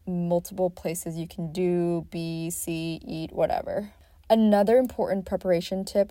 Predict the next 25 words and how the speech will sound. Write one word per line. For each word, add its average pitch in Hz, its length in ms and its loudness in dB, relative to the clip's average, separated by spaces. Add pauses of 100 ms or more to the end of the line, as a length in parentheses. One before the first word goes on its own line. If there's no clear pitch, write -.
I 190 140 4
have 196 560 4
is 180 600 4 (160)
exchange 190 520 -2
currency 185 640 -4
if 185 260 4
you're 180 140 0
traveling 170 760 -4
internationally. 175 800 -6
So 175 440 4 (460)
a - 40 -20
couple 185 240 0
years 214 280 2
ago, 208 320 6
before 175 560 4
I 180 120 2
had 170 440 0
a 165 80 -2
credit 170 340 0
card 165 400 -4
with 170 220 -4
no 170 400 -2
foreign 165 420 -4
transaction 175 640 -2
fees, 254 380 -4